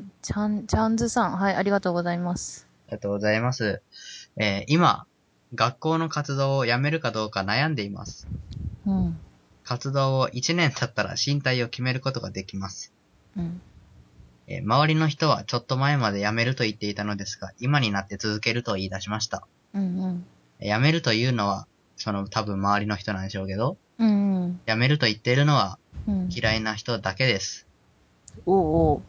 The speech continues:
Speaker 2: 先輩もいなくなるため、この一年でダメだったところを自分たちで直そうと、彼らは決起したようです。
Speaker 1: お、うん。
Speaker 2: しかし、
Speaker 1: うん。
Speaker 2: 先輩はいい人が多くて辞めるのは申し訳ないです。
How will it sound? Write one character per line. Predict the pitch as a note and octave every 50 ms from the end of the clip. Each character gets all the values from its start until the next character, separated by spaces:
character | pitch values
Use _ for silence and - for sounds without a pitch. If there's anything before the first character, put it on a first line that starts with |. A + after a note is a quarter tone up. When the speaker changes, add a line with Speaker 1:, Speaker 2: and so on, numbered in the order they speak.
| - _ _ _
Speaker 2:
先 | - - B2+ C3 C3+
輩 | C3+ D3 D3
も | D3 C#3+
い | C#3
な | C#3+ C#3+ C#3
く | - D#3
な | D3 D#3
る | D#3+ D#3
た | D#3 C3 A2
め、 | G#2 G2+ G2 - -
こ | - B2 A#2+
の | B2 B2+
一 | C3 C3 - C#3+
年 | D3 D3 D3 D3
で | A#2 A2
ダ | G#2 G#2+ G#2+
メ | A#2 B2+
だ | C3 C#3+ C3+
っ |
た | - A2
と | G#2 - G2+
こ | - A#2 B2
ろ | C3+ C#3
を | B2 G#2+
自 | G2+ G#2+ G#2
分 | G#2+ A2 G#2+
た | G#2 G2+
ち | - A2
で | G#2 F#2+
直 | F#2+ G2+ G#2 A2 A2+
そ | - D3 D#3
う | D#3 D#3
と、 | - G2 - - _ _ _ _ _ _ _
彼 | - - A#2+ A#2
ら | A2 A2 A#2
は | C3+ C3+
決 | - B2+ A#2+ -
起 | - A2
し | -
た | - -
よ | F#2 F#2+
う | F#2
で | - -
す。 | - - - _ _ _ _ _ _ _ _ _ _ _ _ _ _ _ _ _ _ _ _ _ _ _ _ _
Speaker 1:
お、 | - G3+ B3 - -
う | A3
ん。 | F#3+
Speaker 2:
し | F3 E3
か | D#3+ F3 E3+
し、 | - - - - - - _ _ _ _ -
Speaker 1:
う | F#3+
ん。 | F#3 F3 E3+ E3 - - _ _
Speaker 2:
先 | - C#3 C#3 D3+
輩 | D3 C#3 C3+ C#3
は | C#3+ C3+ -
い | - D3 E3+
い |
人 | D#3 - - A2+
が | G#2+ G2+ G#2
多 | A#2
く | A2+ -
て | - - G2+
辞 | G#2 A2
め | B2 C3+ C#3+
る | C#3+
の | B2+ G#2
は | F#2+ F#2+ G2
申 | G#2 A#2+ B2+
し | B2+
訳 | C#3 C3 C3 B2+ B2
な | B2 B2
い | A#2+
で | G2+ G#2 -
す。 | - - -